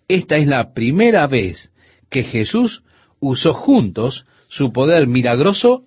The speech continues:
y el juicio. Y esto parece que sorprendió a los discípulos. No los sorprendió el hecho que él haya maldecido la higuera, sino cuán rápido se cumplió la maldición, pues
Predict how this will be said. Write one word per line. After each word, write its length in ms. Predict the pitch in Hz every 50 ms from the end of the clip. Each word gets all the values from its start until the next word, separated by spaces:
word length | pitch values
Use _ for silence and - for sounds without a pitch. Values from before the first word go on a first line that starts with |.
| _
y 160 | - 135 131 127
el 100 | 120 113
juicio. 580 | - - 127 104 87 - - 90 85 80 - _ _ _ _ _ _ _ _ _ _ _ _ _ _ _
Y 140 | - 127 170
esto 180 | - - -
parece 320 | - 160 156 151 165 143 110
que 100 | 117 113
sorprendió 460 | - 113 95 98 107 131 175 269 247
a 40 | 151
los 120 | 113 107
discípulos. 640 | 110 104 - 101 92 80 90 85 82 78 - - - _ _ _ _ - - -
No 160 | - 208 294
los 160 | 320 294 185 -
sorprendió 680 | 135 101 - 107 123 165 202 262 202 123 95 95 110 - _ _ _ _ _ _ _
el 180 | 107 120 123 143
hecho 260 | 180 175 - 156 120
que 300 | - - 117 120 127 151
él 220 | 147 143 131 - _ -
haya 280 | 147 143 127 127 120
maldecido 680 | 117 117 110 104 98 135 135 - 294 285 - 101 95
la 80 | 92 92
higuera, 400 | 92 87 90 90 87 82 85 - _ _ _ _ _ _ _ _ _ _ _
sino 520 | - - - 127 123 127 135 127 113 - - _
cuán 420 | - - 214 247 240 202 160 117 101
rápido 580 | 127 170 226 240 196 - - 110 104 107 107
se 160 | - - 110
cumplió 480 | - - 104 98 95 107 143 165 180 160
la 160 | 123 107 101
maldición, 560 | 107 107 95 98 95 - - 92 85 82 82 - _ _ _ _ _ _
pues 320 | - 117 110 101 - -